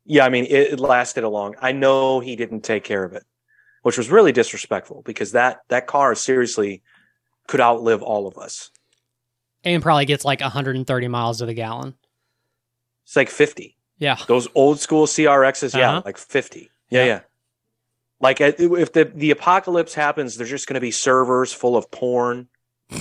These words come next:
Speaker 1: and tweets from people that don't matter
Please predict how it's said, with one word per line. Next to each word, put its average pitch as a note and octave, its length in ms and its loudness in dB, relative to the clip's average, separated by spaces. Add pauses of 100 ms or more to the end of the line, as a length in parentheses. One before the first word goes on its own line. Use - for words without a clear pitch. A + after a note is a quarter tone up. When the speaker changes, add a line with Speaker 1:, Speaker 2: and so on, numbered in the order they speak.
(880)
Speaker 1:
and A2 140 -8
tweets B2+ 420 -2
from B2 160 -4
people B2+ 300 -2
that G#2+ 160 0
don't A2+ 200 2
matter A2+ 440 -2